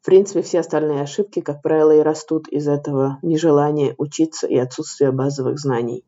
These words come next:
Что делают люди, которые не имеют базовых знаний в инвестировании? Они берут на себя слишком много риска в погоне за доходностью.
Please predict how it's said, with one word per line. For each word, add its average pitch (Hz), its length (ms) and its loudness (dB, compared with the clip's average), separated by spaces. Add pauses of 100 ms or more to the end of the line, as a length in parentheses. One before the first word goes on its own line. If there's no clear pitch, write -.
Что - 280 4
делают 185 440 4
люди, 214 200 2
которые 160 500 0
не 160 240 0
имеют 147 560 -2 (140)
базовых 160 440 0
знаний 147 440 -4
в 143 80 -2
инвестировании? 143 840 -2 (280)
Они 165 280 4
берут 165 280 2
на 160 80 -2
себя 151 220 0
слишком 160 400 -4
много 151 300 2
риска 202 460 -2 (100)
в - 120 -20
погоне 175 400 4
за 156 100 -4
доходностью. 143 960 -2